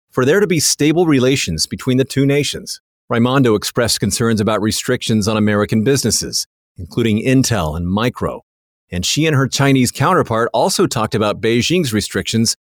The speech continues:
on gallium and germanium exports for more than two hours.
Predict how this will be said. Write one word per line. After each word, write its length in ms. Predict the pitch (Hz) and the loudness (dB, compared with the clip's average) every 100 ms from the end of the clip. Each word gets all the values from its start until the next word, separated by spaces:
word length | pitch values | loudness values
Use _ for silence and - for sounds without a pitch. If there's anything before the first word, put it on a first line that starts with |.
| _ _ | _ _
on 180 | 95 92 | -8 -6
gallium 500 | 85 123 135 131 123 | -2 0 2 2 2
and 120 | 104 | 2
germanium 560 | 92 107 113 160 139 95 | 0 0 2 2 2 0
exports 580 | 85 - 104 104 113 - | -2 -6 -2 -2 -2 -6
for 120 | - | -2
more 220 | 117 135 151 | 2 2 2
than 160 | 160 | 0
two 260 | - 156 160 | 0 2 2
hours. 460 | 165 113 - - | 2 0 -4 -12